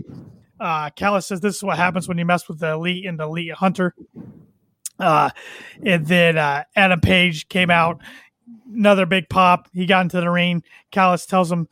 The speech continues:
that he's outnumbered. There's four of them, one of him. Callis asks him if he was dumb or just stupid. Page then starts throwing punches, and the Dark Order comes out and makes the save,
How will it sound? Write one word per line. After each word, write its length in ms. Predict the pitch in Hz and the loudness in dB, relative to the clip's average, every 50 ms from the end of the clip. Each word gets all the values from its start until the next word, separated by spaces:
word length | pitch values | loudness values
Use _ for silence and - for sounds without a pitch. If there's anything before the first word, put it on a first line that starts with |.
| _ _ _ | _ _ _
that 80 | - 180 | -2 -2
he's 120 | 180 165 | 0 2
outnumbered. 520 | 175 170 170 165 165 180 190 185 190 190 170 | 0 0 0 0 2 2 2 2 2 0 -2
There's 180 | 170 165 - | -2 -6 -8
four 340 | - - - 196 185 185 180 175 | -10 -6 -2 0 2 2 2 2
of 100 | 165 160 | 2 2
them, 220 | 180 180 185 175 | 2 2 2 2
one 200 | 170 170 170 165 | 0 0 0 0
of 160 | 160 156 151 - | -2 -6 -6 -2
him. 280 | 185 185 185 180 170 - - - - _ - | -2 0 0 0 -4 -6 -12 -20 -20 _ -8
Callis 280 | - 190 185 165 - | -2 -2 -2 -2 -2
asks 260 | 190 180 180 175 - - | -2 -2 -2 -2 -4 -6
him 120 | 180 180 | -6 -4
if 200 | 180 170 165 - | -4 -4 -6 -4
he 120 | - 190 180 | -4 -4 -2
was 180 | 175 175 165 | -2 -2 -4
dumb 320 | 160 151 151 190 185 185 180 | -4 -2 2 2 2 2 2
or 60 | 175 | -2
just 240 | 151 175 160 - - | -4 -6 -10 -10 -12
stupid. 720 | - - 208 196 - 202 190 - - - - - - - - | -4 -4 -4 -2 -2 -4 -6 -6 -8 -12 -12 -12 -12 -12 -4
Page 280 | - 202 208 185 156 | 0 0 0 0 0
then 160 | - 196 185 | -2 -2 -4
starts 280 | 160 - - 196 175 - | -4 -2 -2 -2 -2 0
throwing 240 | - 190 175 160 - | -2 -4 -4 -4 -4
punches, 400 | - - 214 202 - 220 196 180 | 0 2 2 2 2 0 -4 -4
and 140 | 175 160 160 | -4 -6 -2
the 40 | |
Dark 260 | 156 175 170 170 - - | -2 -2 -2 -2 -4 -8
Order 240 | 190 185 185 180 170 - | -6 -4 -4 -4 -4 -4
comes 220 | - 180 165 160 | -6 -6 -4 -2
out 180 | 165 165 165 160 | -2 -2 -2 -4
and 80 | 160 | -4
makes 200 | 165 160 156 - - | -6 -6 -8 -8 -14
the 80 | - | -14
save, 440 | - - - 175 170 165 160 160 156 | -12 -8 -4 -2 0 0 -2 -2 -6